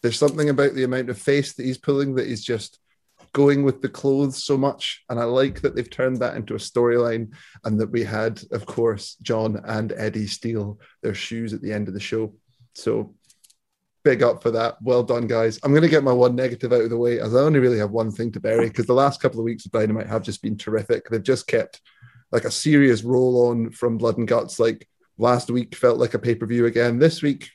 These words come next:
not so much. It was a little bit more down, but they're again obviously building up for another big Dynamite this Friday before Double or Nothing. So,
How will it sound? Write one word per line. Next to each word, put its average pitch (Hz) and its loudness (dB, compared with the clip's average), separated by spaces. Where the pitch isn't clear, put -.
not 151 0
so 147 -2
much. 123 -2
It 127 -10
was 117 -8
a 123 -4
little 127 0
bit 113 -2
more 117 -4
down, 113 0
but 117 -2
they're 107 -2
again 117 0
obviously 117 -4
building 117 0
up - -6
for 117 -6
another 117 0
big 107 -2
Dynamite 117 -2
this 107 -4
Friday 131 6
before 110 0
Double 107 -2
or 107 -2
Nothing. 98 -4
So, 113 4